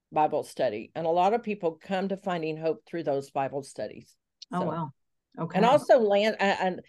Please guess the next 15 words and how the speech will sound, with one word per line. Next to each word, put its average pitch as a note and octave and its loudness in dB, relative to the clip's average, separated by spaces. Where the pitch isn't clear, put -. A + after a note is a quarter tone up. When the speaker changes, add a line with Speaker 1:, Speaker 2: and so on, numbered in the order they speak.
Speaker 1:
not, G#3+ 2
uh, - 2
one A3 4
other A#3+ 6
thing, G3 0
Lance A#3 0
has D4 -8
written A3+ 0
some A#3+ -8
books, - -2
uh, E3+ 2
about F3+ 4
his G#3 0
journey, F3+ -4
uh, D#3 2